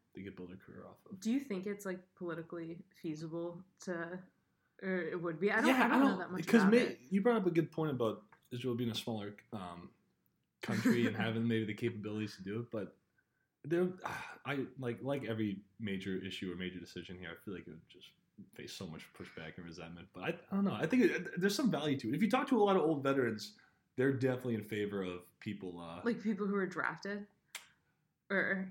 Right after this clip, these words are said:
Speaker 1: Yeah, I think, uh, maybe it's, it's t-, the Vietnam War is a tough one.
Speaker 2: <laughs>
Speaker 1: That, no, it, it, it, it,
Speaker 2: No,
Speaker 1: no,
Speaker 2: I
Speaker 1: I,
Speaker 2: know.
Speaker 1: I,
Speaker 2: As
Speaker 1: yeah.
Speaker 2: soon as that came out of my mouth, I was like, Maybe that's not a good <laughs>
Speaker 1: No, that's, no,
Speaker 2: analogy.
Speaker 1: that's a good point, 'cause that's, that's, it's, it's one of the, it's one of the more, it's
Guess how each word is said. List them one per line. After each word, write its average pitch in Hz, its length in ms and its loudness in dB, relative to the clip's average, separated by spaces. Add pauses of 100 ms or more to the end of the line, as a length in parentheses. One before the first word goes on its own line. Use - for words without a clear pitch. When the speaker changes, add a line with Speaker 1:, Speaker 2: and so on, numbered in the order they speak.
Speaker 1:
Yeah, 226 260 12
I 185 80 10
think, - 380 2 (200)
uh, 156 40 0 (460)
maybe 247 240 10
it's, 170 280 -2
it's 185 200 0
t-, - 140 -6
the 180 120 -2
Vietnam 233 360 2
War 151 100 2
is 127 80 0
a 117 60 -4
tough 117 260 -4
one. 131 260 -2
Speaker 2:
<laughs> 427 60 12 (360)
Speaker 1:
That, 190 300 10
no, 202 180 12
it, 202 220 12
it, 233 120 10
it, 226 320 12
it, 240 180 10
Speaker 2:
No, 294 140 12
Speaker 1:
no, - 0 -
Speaker 2:
I 254 120 12
Speaker 1:
I, 196 60 12
Speaker 2:
know. 233 140 12
Speaker 1:
I, 214 160 12 (100)
Speaker 2:
As 196 80 12
Speaker 1:
yeah. 190 100 12
Speaker 2:
soon 143 80 12
as 285 100 8
that 330 160 10
came 294 160 4
out 233 100 10
of 226 60 4
my 220 100 4
mouth, 190 240 6
I 190 80 2
was 190 120 0
like, 180 160 -2
Maybe 175 260 2
that's 170 220 -2
not 156 200 2
a - 20 0
good 165 160 4
<laughs> 330 160 10
Speaker 1:
No, 277 280 12
that's, 247 220 12
no, 247 100 10
Speaker 2:
analogy. 233 120 10
Speaker 1:
that's 233 120 6
a - 20 6
good 220 200 4
point, 165 220 6
'cause 170 80 8
that's, 214 280 6
that's, 202 340 0 (800)
it's, 160 220 -2
it's 151 180 -4
one 185 140 4
of 190 80 6
the, 143 340 6 (180)
it's - 120 -20
one 151 100 -2
of 160 60 -2
the 151 60 0
more, 131 340 0
it's 123 200 -4